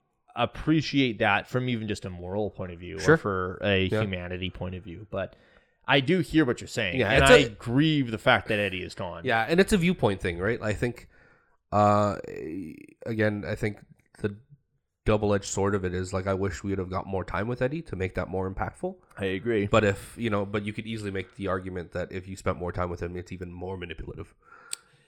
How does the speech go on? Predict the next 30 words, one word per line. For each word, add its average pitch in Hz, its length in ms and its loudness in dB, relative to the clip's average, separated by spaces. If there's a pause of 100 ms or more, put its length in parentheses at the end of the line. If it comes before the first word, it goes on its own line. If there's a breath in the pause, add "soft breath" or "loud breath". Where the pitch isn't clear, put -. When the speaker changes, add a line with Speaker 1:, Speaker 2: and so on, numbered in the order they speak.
(140)
Speaker 1:
Oh, 190 200 12
Speaker 2:
Uh, - 20 6
Speaker 1:
yeah. 131 200 6
Speaker 2:
so 131 200 8
it's 123 260 4
a, 139 120 8
it's 139 120 4
like 139 120 10
a, 120 160 6
Speaker 1:
Absolutely. - 20 6
Speaker 2:
it's 117 100 0
like 113 100 0
a 110 80 4
fine 143 280 6
line 95 480 2
Speaker 1:
Yeah. 110 160 6
Speaker 2:
of 98 60 -2
what 107 140 4
it 101 100 -2
is. 95 160 0
And 95 80 0
I 95 40 0
think 123 200 -4
where, 107 440 2
where 110 240 4
it 95 200 -6
bothers 110 440 4
me 107 120 0
the 98 120 -4
most 90 460 -4